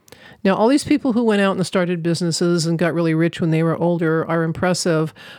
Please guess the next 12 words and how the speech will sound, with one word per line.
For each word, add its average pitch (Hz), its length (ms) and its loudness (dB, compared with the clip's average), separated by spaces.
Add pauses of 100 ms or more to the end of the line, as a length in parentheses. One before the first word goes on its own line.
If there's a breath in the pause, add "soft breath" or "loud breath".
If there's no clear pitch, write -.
(120)
but 180 400 0
for 196 220 0
someone 214 600 0
to 202 140 -4
take 196 320 -2
on 180 220 2
the 175 100 0
job 170 380 -2
of 170 180 -4
reading 175 420 0
English 175 600 0 (720 loud breath)
at, 170 440 -2